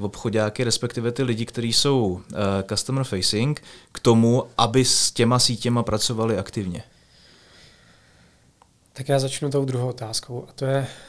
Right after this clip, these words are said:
Speaker 2: eh, změnit vlastně ten mindset toho obchodního týmu, že jejich přítomnost a aktivita na sociálních sítích je žádoucí z toho hlediska, že jim to bude z-, z-, zjednodušovat jejich práci.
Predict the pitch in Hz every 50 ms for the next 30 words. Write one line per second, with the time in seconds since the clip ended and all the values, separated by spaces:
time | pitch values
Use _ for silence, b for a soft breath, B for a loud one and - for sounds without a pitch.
0 | B B 151 139 123 120 120 120 117 117 117 117 B B B B B B B B
1 | 135 123 117 127 127 135 139 139 143 147 139 - - - 143 131 127 120 - -
2 | 135 131 139 135 127 120 120 117 113 113 - - 131 123 - - - 131 127 127
3 | 120 - - 135 127 131 131 135 131 135 123 117 113 113 113 117 117 123 127 131
4 | 127 127 117 120 120 117 117 117 B B B B B B - - 135 135 135 139
5 | 135 135 - - - 123 - - 123 123 127 123 123 - 160 127 120 120 120 -
6 | 139 123 123 123 - 131 123 120 - - 135 - - 131 123 123 127 127 127 -
7 | - 127 117 - - 135 131 131 147 147 - B B B B B B B B _
8 | - 139 131 120 127 131 120 120 120 123 123 127 - - 139 131 135 131 - -
9 | 139 131 123 120 120 120 117 - - 135 117 127 123 120 120 127 120 127 127 123
10 | 117 117 - - - - 123 123 123 - 123 123 120 113 117 127 131 127 131 127
11 | 120 117 - - 123 120 117 - 120 117 110 - - 113 110 110 - - - 131